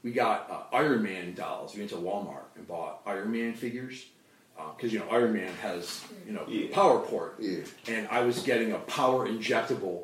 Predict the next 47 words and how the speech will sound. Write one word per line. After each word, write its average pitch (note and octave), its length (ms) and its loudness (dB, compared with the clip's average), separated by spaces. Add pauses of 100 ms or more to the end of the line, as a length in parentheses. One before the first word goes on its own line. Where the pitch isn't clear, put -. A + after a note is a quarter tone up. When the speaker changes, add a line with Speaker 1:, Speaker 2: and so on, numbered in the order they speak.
(140)
Speaker 1:
port - 420 0 (140)
so - 160 -6
they G#2+ 140 2
could G#2 220 -8
administer A2 520 -4
my F2 180 -6
chemo. - 400 -8 (580)
And - 100 -16
so F2+ 420 -4
we G2+ 80 -12
talked - 340 -2
to F#2+ 60 -12
the E2+ 100 -10
kids F2+ 320 -6
about E2 220 -6
how E2+ 360 -6 (300)
I G#2 140 -2
was G2 100 -6
gonna G2+ 200 -6
be F#2 140 -8
like F2 200 -6 (160)
Iron F#2 300 -4
Man. D2 180 -14 (280)
And E2 100 -12
I E2+ 40 -8
was G2 80 -10
gonna F2 180 -12
have F2 220 -6
this F2+ 160 -8
surgery, B2+ 460 0
and - 80 -2
I A2+ 60 2
Speaker 2:
That's - 80 -2
Speaker 1:
was - 80 -4
gonna F#2+ 140 2
Speaker 2:
dope - 80 -4
Speaker 1:
have G#2 80 -4
a G2+ 60 0
Speaker 2:
shit. - 80 -4
Speaker 1:
port, C3 320 6 (440)
and A2 100 -4
then G#2+ 100 0
they G2 140 -4
were F#2+ 180 -8
gonna F#2+ 140 -6
put - 360 -6 (240)
special F#2+ 720 -4